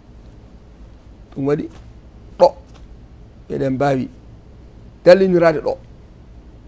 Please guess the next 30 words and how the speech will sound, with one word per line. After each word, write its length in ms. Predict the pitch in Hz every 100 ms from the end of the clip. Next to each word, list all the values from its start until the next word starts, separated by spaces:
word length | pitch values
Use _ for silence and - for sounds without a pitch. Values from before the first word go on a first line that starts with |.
| - - - - - -
Wonde 260 | 147 147 143
Nelaɗo 200 | 147 147
sallallahu 260 | 135 139
alaihi 160 | 139 151
wasallam 100 | 120 - - - - -
ko 140 | 143 160
nurun 520 | 165 226 247 277 294 - - - -
min 140 | 147 151
anwarillahi 640 | - 139 135 135 131 127
sallallahu 260 | 117 - -
alaihi 160 | - -
wasallam. 80 | - - - - - - - -
Ko 140 | 113
nurun 360 | 113 131 151 160
ala 260 | 127 139 139
nurin, 280 | 160 190 269 - - - - -
yahdillahu 540 | 156 151 156 147 143
li 60 | 135
nurihi 240 | 147 127
man 120 | 127 131
yasha. 280 | - - - - - - - - - - - -
Ene 140 | 127
wayi 140 | 139 143
Nelaɗo 120 | 139
sallallahu 320 | 131 135 131
alaihi 80 | 170
wasallam, 180 | - -
kanko 240 | 165 160
woni 160 | 165 165
nur, 280 | 170 220